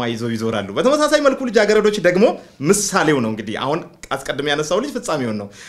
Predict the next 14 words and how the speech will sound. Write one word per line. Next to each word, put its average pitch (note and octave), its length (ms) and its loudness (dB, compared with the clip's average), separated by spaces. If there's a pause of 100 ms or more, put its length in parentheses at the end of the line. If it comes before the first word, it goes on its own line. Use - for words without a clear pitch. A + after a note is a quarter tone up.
(120)
ልጃገረዶቹ D#4+ 600 0 (100)
ደግሞ A3+ 240 4 (380)
አይ E4 160 -2
ከዚህ B2+ 260 0
በኋላ A2 240 0
እኮ G2 180 -8
ክረምት G2+ 400 -10
የለም F2+ 440 -8 (380)
ብራ C3 260 2 (140)
ነው። G2 200 -4
ይኸው B3 240 4
ማረጋገጫው D4 680 4 (440)
ቀጠማው G3+ 440 6 (280)
እዩት። B3 320 2